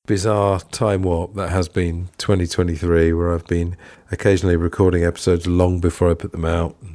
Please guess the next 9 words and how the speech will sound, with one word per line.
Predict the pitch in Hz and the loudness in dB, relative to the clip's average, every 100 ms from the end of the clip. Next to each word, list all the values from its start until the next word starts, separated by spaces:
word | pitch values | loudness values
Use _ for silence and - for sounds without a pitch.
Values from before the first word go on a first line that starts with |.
| - - 151 117 | -20 -20 -14 -10
Something | 104 104 82 87 | -2 0 0 2
Luke | 90 90 | 2 2
and | 90 | 0
I | 85 87 | 0 0
talked | - 95 92 | 0 -2 -2
about | 82 87 87 - - _ _ _ _ _ | -4 -2 -2 -6 -20 _ _ _ _ _
last | 104 92 | 0 0
time | - 101 95 | 0 0 2
out, | 95 98 | 2 0